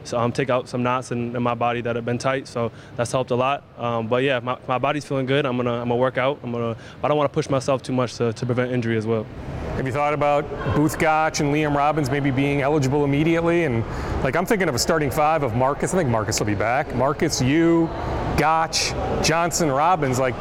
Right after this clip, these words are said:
Speaker 2: that's a pretty good fivesome.
Speaker 1: Yeah, for sure. Yeah, it's a, it's a really, it's a really good five seed if, if they're, if they're both, if they're both eligible. And hopefully,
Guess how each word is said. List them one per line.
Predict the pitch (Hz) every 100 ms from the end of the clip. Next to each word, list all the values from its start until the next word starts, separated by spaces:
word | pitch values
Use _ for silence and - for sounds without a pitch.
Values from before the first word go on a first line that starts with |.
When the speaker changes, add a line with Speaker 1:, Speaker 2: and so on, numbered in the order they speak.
| -
Speaker 2:
that's | 190 285
a |
pretty | - 190
good | 165 143
fivesome. | 156 240 - 101 - 127
Speaker 1:
Yeah, | 156 135
for | 135
sure. | 170 165
Yeah, | 127 143
it's | 131
a, | 135
it's | 123
a | 127
really, | 143 143
it's | 127
a | 139
really | 160
good | 139 131
five | 131 131
seed | 135 131
if, | 135
if | 127
they're, | 131 123
if | 127
they're | 151
both, | 135 135 143
if | 135
they're | 131
both | 135 131
eligible. | 135 127 120
And | 117
hopefully, | 131 156 156